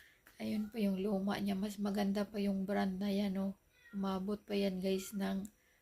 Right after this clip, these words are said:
ano, three years. Three years. Halos magti three years yan. Pero ito, wala pang one year. Di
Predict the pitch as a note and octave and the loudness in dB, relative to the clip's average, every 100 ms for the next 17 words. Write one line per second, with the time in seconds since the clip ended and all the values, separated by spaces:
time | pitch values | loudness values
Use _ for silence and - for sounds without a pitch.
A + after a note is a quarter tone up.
0 | _ A3+ G3 F#3+ F#3+ G3+ F#3+ F#3+ F#3+ F#3 | _ -6 -4 -4 -6 0 0 2 2 0
1 | - - - _ _ _ _ _ _ _ | -4 -10 -14 _ _ _ _ _ _ _
2 | _ _ - A#3 G3+ G3 G#3 G3+ - - | _ _ -10 -4 -2 0 0 -2 -4 -10
3 | G#3+ G3+ G3 G3+ F#3+ - G3 - G3 F#3+ | -6 -4 -4 -4 -6 -6 -10 -4 -2 0
4 | F#3+ F#3 G3 G3+ G3 G3 F#3+ _ _ - | 0 0 -2 -2 0 0 -4 _ _ -20
5 | - _ - G#3+ G3+ G#3 G3+ G3+ F#3+ G3 | -20 _ -8 -2 0 0 -2 -2 0 0
6 | F#3+ - G3 F#3+ G3 F3+ F3+ F#3+ G3 F#3+ | 0 -2 -6 -2 -2 -2 -4 0 0 -2
7 | G3 - - F#3+ | -6 -14 -12 -12